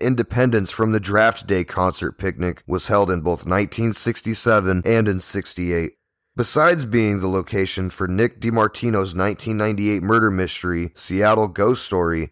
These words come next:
and the popular Black Hole comic book series by Charles Burns, Ravenna Park has also appeared in other works of fiction. If you can track down those Black Hole comic book series, I, I highly enjoy 'em, and I have a full run. I highly recommend 'em. Eh,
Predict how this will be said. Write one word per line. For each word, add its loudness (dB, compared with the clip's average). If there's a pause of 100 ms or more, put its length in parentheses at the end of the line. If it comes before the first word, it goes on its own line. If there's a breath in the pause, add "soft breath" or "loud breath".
and -2
the -2
popular 0
Black 2
Hole 0
comic 0
book -6
series -4
by -2
Charles 0
Burns, -2
Ravenna 2
Park -2
has -6
also 2
appeared -4
in -4
other 2
works -4
of -12
fiction. -10 (580)
If -2
you 2
can -2
track 2
down 2
those -2
Black 0
Hole 0
comic 0
book -8
series, -6
I, 4 (100)
I 4
highly 2
enjoy 0
'em, 0
and -2
I 2
have 0
a -4
full 2
run. -2
I -2
highly 2
recommend -2
'em. -6
Eh, 2